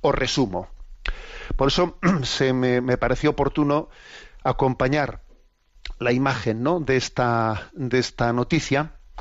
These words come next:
con el siguiente pesami-, pensamiento de Chesterton.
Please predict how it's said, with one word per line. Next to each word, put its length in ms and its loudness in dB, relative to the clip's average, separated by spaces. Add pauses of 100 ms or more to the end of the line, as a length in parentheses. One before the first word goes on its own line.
(320)
con 180 2
el 80 4
siguiente 480 2
pesami-, 420 0
pensamiento 680 0
de 120 4
Chesterton. 720 -2